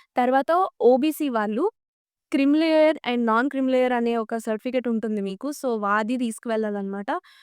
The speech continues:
So, ఆ సర్టిఫికెట్ ఇవన్నీ స-, ఒరిజినల్స్ తీసుకెళ్ళాలి, జెరాక్సెస్ తీసుకెళ్ళాలి. జెరాక్సెస్ మీద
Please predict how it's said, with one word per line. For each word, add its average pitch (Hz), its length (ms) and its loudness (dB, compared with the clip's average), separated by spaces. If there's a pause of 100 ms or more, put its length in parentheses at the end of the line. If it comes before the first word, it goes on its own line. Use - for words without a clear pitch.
(160)
So, 277 100 0 (120)
ఆ 226 180 4
సర్టిఫికెట్ 254 480 -2
ఇవన్నీ 226 340 2 (160)
స-, - 280 -6
ఒరిజినల్స్ 226 500 0
తీసుకెళ్ళాలి, 262 580 0 (240)
జెరాక్సెస్ 220 520 2
తీసుకెళ్ళాలి. 226 580 -4
జెరాక్సెస్ 226 500 -4 (140)
మీద 233 220 -2